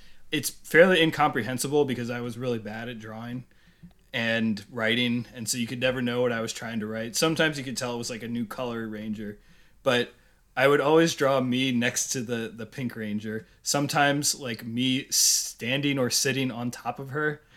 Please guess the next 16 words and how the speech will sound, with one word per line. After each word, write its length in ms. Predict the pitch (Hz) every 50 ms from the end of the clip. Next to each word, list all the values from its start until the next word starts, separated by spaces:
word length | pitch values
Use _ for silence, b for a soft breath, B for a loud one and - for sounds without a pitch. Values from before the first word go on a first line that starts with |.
| b b b b -
which 280 | 120 110 107 - - - -
I 340 | 110 107 113 113 120 120 - - _ _ _ _
attribute 460 | 156 135 - 170 160 143 151 151 143 - - - -
to 100 | - 139
be 440 | 127 139 131 135 131 139 139 - b b b b b b b
my 140 | 135 127 120
first 320 | - - 147 151 147 -
recognition 680 | 139 147 147 143 - - 135 131 147 139 - 151 147 143
of 320 | - 131 123 123 120 120 -
physical 380 | - 147 143 151 143 135 123
feelings 500 | - 143 135 131 127 127 123 127 - -
towards 480 | - - 123 120 120 120 117 - - -
a, 420 | 131 113 110 113 110 110 113 110
uh, 60 | 110 - b b b b b b b -
a 60 | 123
female. 500 | - - 123 117 113 107 104 107 107